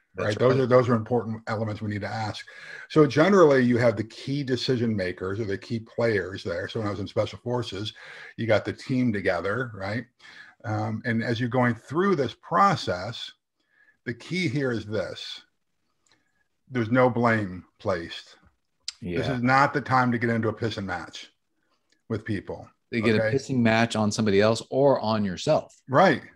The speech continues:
Speaker 2: No, this is just the facts.
Speaker 1: Yeah.
Speaker 2: Okay. And if you have a good facilitator on this,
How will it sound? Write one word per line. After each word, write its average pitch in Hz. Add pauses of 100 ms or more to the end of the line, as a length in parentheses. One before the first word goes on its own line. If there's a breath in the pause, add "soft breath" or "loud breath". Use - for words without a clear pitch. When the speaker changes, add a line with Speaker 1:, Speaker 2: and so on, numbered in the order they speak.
(140)
Speaker 2:
No, 123
this 123
is 160
just 151
the 127
facts. - (200)
Speaker 1:
Yeah. 101 (100)
Speaker 2:
Okay. 113 (800)
And 127
if 120
you 131
have 139
a 131
good 123
facilitator 123
on 104
this, 104